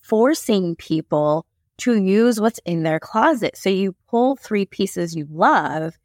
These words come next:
and then you build around those three pieces. So you might take your favorite shirt, do 'em with a skirt and a blazer one day. But then the next day I say, "Okay, now take that same shirt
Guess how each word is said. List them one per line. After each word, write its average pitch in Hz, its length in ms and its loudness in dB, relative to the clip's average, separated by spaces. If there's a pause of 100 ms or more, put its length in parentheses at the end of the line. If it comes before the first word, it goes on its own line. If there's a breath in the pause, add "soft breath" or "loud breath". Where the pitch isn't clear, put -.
and 202 100 2
then 202 140 2
you 196 100 2
build 185 380 2
around 202 460 2
those 156 260 -2
three 139 180 -6
pieces. - 460 -6
So - 80 0
you 180 160 2
might 180 220 2
take - 180 -8
your 175 140 0
favorite 180 340 0
shirt, - 540 -2 (100)
do 196 160 0
'em 185 60 2
with 175 140 2
a 175 40 -6
skirt 170 420 -4
and 175 120 -2
a 170 40 0
blazer 185 460 2
one 151 240 -2
day. 143 380 -2 (240)
But 220 60 2
then 220 120 4
the 190 100 2
next 208 280 0
day 175 160 2
I - 20 -2
say, 180 220 0
"Okay, 185 240 -2
now 170 160 0
take - 260 -4
that - 240 -2
same 160 200 -2
shirt 196 520 0